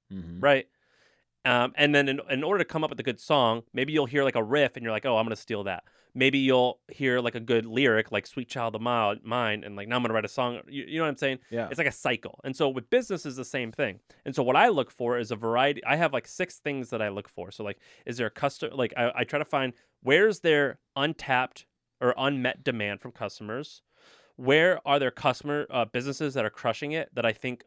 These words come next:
Speaker 2: are missing out on huge opportunities because they're not focused? Um, where is there an incredibly interesting and lucrative business model that can, I can deploy elsewhere?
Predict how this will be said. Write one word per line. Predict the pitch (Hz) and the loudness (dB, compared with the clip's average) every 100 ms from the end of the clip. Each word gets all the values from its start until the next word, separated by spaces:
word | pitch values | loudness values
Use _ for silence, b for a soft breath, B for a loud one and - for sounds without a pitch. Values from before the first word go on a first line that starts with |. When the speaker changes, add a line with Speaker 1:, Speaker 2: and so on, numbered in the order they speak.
| _ | _
Speaker 2:
are | 107 101 | -6 -6
missing | 110 120 127 | -6 -8 -6
out | 107 113 | -4 -4
on | 110 101 | -6 -12
huge | 110 110 | -10 -6
opportunities | 113 - - 95 92 113 - _ _ _ | -6 -8 -14 -14 -12 -14 -16 _ _ _
because | - 120 113 | -8 -6 -2
they're | 110 104 - | -2 -2 -4
not | 110 - | -10 -10
focused? | - 98 95 - - _ b b b b - | -10 -10 -12 -16 -20 _ b b b b -2
Um, | 110 107 101 98 90 _ _ _ _ _ _ _ _ - | 0 2 0 -6 -12 _ _ _ _ _ _ _ _ -8
where | 120 135 170 | 2 4 4
is | 135 | 2
there | 131 | -2
an | 113 | -2
incredibly | 113 107 - 143 139 143 | -6 -10 -4 0 2 0
interesting | 135 120 131 131 - 123 120 | -2 -6 -6 -10 -6 -4 -4
and | 110 92 | -6 -8
lucrative | 107 127 117 104 | -8 -4 -4 -4
business | 101 104 - | -8 -8 -12
model | 101 98 104 | -8 -6 -6
that | 110 | -8
can, | 107 101 - | -6 -6 -4
I | 107 | -6
can | 104 98 | -6 -12
deploy | 95 - 104 - | -14 -8 -8 -6
elsewhere? | 95 - 98 101 | -10 -10 -10 -10